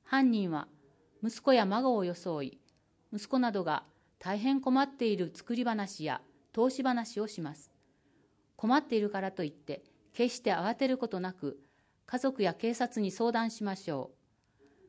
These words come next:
う。電話でうまい話はない、との心がけを。投資詐欺撃退のポイント。一、未公開株の詐欺。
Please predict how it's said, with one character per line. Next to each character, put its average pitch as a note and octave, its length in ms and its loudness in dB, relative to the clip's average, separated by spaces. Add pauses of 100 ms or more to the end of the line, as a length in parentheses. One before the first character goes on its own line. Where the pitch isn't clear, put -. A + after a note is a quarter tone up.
(200)
う。 E3+ 40 -12
電 A#3+ 200 4
話 B3+ 140 6
で G3+ 80 4
う F3+ 100 2
ま B3+ 160 4
い G#3+ 80 0
話 G3 380 -6
は D#3+ 120 -2
な E3 180 -2
い、 - 120 -8 (560)
と D4+ 100 2
の B3 140 4
心 F#3+ 320 -4
が E3+ 120 -4
け D#3 160 -8
を。 C3+ 200 -6 (1080)
投 C#4+ 160 6
資 C#4+ 140 -8
詐 B3 180 4
欺 F3 220 -2
撃 G#3 240 -2
退 A#3+ 200 4
の A3 120 0
ポ G#3+ 180 -2
イ G3 100 0
ン E3+ 60 -4
ト。 - 340 -8 (460)
一、 G#3 420 -2 (300)
未 G#3 140 -2
公 C4+ 200 6
開 C4 240 4
株 G#3+ 240 2
の F3+ 100 0
詐 D#3 200 -6
欺。 C3+ 180 -8